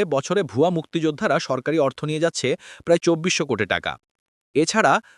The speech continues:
যোদ্ধা হত ও খেতাবপ্রাপ্তরা আরও বেশি টাকা পান। জুলাই আন্দোলনে ছাত্র জনতার অভ্যুত্থানের পর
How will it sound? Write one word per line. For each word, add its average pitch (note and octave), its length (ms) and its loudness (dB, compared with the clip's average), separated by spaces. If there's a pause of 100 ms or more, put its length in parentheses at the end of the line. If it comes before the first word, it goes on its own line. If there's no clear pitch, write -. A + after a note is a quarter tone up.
(120)
যোদ্ধা D#3 340 0
হত G#3 200 0
ও D#3 160 2
খেতাবপ্রাপ্তরা F#3 680 -2
আরও C3 220 2
বেশি C3 220 0
টাকা G#2+ 240 0
পান। D#2 180 -8 (600)
জুলাই C#3+ 360 2
আন্দোলনে A3 380 2
ছাত্র F#3 320 -2
জনতার F#3 340 -2
অভ্যুত্থানের F#3 520 -2
পর F3 120 2